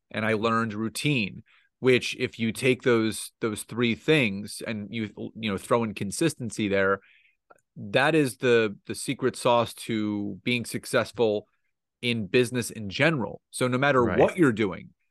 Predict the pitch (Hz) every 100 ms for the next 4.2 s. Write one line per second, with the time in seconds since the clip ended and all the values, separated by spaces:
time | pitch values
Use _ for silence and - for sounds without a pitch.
0 | _ - 110 131 - 117 117 - 139 135
1 | - 104 - 95 95 110 107 123 120 110
2 | 113 107 107 - 135 - 107 - 98 107
3 | - 113 - 101 110 101 95 - 147 127
4 | 101